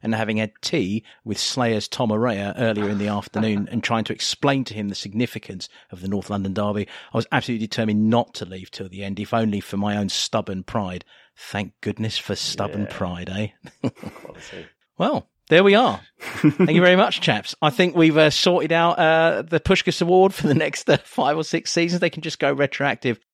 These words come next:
Speaker 1: There isn't going to be a goal better than any of those. Forget about that Ziyech one earlier today. That's not hold a candle to any of these. Um,
Speaker 2: <laughs>
Speaker 1: you know, look, we head into our winter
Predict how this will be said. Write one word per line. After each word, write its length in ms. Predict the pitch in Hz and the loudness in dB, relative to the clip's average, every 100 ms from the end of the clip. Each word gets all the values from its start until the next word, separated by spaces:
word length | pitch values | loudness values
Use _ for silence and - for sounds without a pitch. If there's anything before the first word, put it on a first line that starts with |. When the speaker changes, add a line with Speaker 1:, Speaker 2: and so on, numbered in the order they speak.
| _ | _
Speaker 1:
There 80 | 127 | 0
isn't 240 | 175 175 | 0 2
going 140 | 151 135 | 0 0
to 80 | |
be 80 | 135 | -2
a 40 | 120 | -2
goal 240 | 123 117 | 0 0
better 280 | - 120 113 | 0 -2 -2
than 120 | 110 | -2
any 200 | 113 107 | 0 0
of 100 | 104 | 0
those. 360 | 110 113 113 - - _ | 2 2 2 -2 -14 _
Forget 280 | - 127 | -6 -2
about 200 | 117 98 95 | -2 -2 -6
that 120 | 90 | -10
Ziyech 340 | 85 90 87 | -12 -12 -12
one 180 | 95 90 | -12 -12
earlier 260 | 90 - - | -12 -14 -16
today. 360 | - - 92 90 | -14 -14 -14 -16
That's 360 | - - - - _ | -18 -16 -16 -18 _
not 200 | - - _ | -18 -18 _
hold 140 | - 85 | -18 -16
a 60 | |
candle 340 | - - 82 85 | -14 -14 -14 -14
to 140 | - | -14
any 160 | 87 87 | -14 -16
of 80 | 87 | -16
these. 260 | 92 - - - - - - | -16 -16 -16 -16 -16 -6 2
Um, 200 | 160 175 151 - | 2 2 -6 -10
Speaker 2:
<laughs> 200 | - - | -20 0
Speaker 1:
you 100 | 240 | 6
know, 100 | 233 | 8
look, 260 | 160 95 - _ _ | 6 4 -4 _ _
we 80 | 160 | 4
head 120 | 208 | 6
into 200 | 220 185 | 6 4
our 120 | 170 165 | 4 4
winter 600 | 165 233 226 202 196 | 4 4 4 2 2